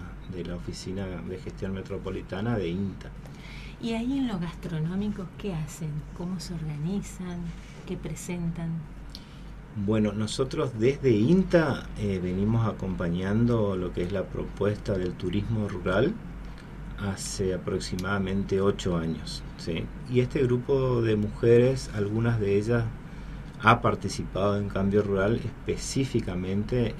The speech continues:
Speaker 1: en la temática de turismo rural. Y cuando empezaron a, a caminar juntas, la idea era armar un grupo de emprendedoras con la mirada de lo que es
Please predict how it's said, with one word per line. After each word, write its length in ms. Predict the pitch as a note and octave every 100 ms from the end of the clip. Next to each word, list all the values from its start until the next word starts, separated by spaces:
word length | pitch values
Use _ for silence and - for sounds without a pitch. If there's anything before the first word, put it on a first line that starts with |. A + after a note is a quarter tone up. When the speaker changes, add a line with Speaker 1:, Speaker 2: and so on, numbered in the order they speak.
| F#2
Speaker 1:
en 120 | F2
la 120 | F2
temática 540 | - - G2 G2 G#2 F#2+
de 120 | F2
turismo 600 | - F2 A2 A#2 G2 F2
rural. 300 | F2 D#2+ D#2 - - - - - - -
Y 80 | A2
cuando 640 | F#2+ F#2 F#2 F2+ F2 E2 E2
empezaron 680 | F#2+ F#2 - A2+ A2+ B2 G#2+
a, 400 | F#2+ F2 E2 D#2+ G2
a 80 | F2+
caminar 440 | F#2 F2+ F#2 A2+
juntas, 720 | A#2 C#3+ C#3 C#3 D3+ F3 - -
la 140 | G#2
idea 340 | F#2 F#2+ G#2+ G#2+
era 220 | G2+ G#2+
armar 300 | G2 F#2 G2
un 140 | G#2
grupo 320 | G2 G#2 B2+ A2+
de 80 |
emprendedoras 960 | G2 F2+ F2 F2 F2 F#2 A#2+ C#3 E3+ - - - - - - -
con 180 | G#2+ A2
la 80 |
mirada 640 | A#2+ B2 B2 B2+ D3 D#3 B2
de 140 | G2+
lo 140 | G2+ G2
que 160 | G2+
es 100 | G2